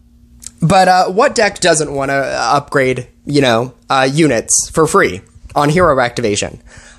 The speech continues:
Um, and do all of the other things that Zeus does. Every deck. Every deck wants to do that. And that is the better deck. Um, it is, it is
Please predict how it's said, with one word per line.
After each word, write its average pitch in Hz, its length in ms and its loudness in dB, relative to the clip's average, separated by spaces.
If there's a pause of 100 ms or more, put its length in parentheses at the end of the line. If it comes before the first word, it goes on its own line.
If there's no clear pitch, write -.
Um, 151 400 -2 (960)
and 208 280 2
do 175 200 4
all 170 280 4
of 165 100 -2
the 165 80 0
other 156 160 2
things 147 240 -4
that 131 180 -4
Zeus 123 240 -6
does. - 520 -6 (180)
Every 170 300 0
deck. - 340 -14
Every 196 240 0
deck 180 220 -2
wants 151 300 -2
to 139 140 -4
do 127 160 -4
that. 90 280 -10
And 175 240 0
that 180 280 -2
is 160 280 -4
the 156 140 -6
better 127 300 -4
deck. - 340 -12 (360)
Um, 139 280 -2
it 185 140 2
is, 175 120 2 (400)
it 170 160 2
is 170 500 0